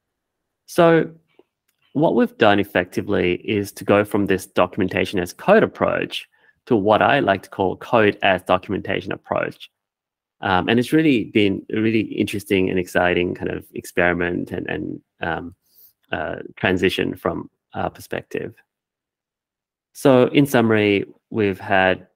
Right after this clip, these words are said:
um, now we've got it set up, got the system set up so that the examples are real code. It's really increased our confidence in the tested examples. And as you saw,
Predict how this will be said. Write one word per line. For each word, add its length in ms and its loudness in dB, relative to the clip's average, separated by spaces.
um, 360 -6
now 240 -2
we've 220 -2
got 120 0
it 80 -2
set 180 0
up, 200 2
got 120 -6
the 60 -20
system 300 -2
set 140 0
up 160 0
so 120 -2
that 120 -2
the 60 2
examples 600 0
are 300 -2
real 200 -4
code. 540 2
It's 180 -8
really 180 4
increased 360 -4
our 100 0
confidence 600 -2
in 140 -2
the 120 -4
tested 520 -6
examples. 720 -4
And 140 2
as 180 2
you 80 0
saw, 440 2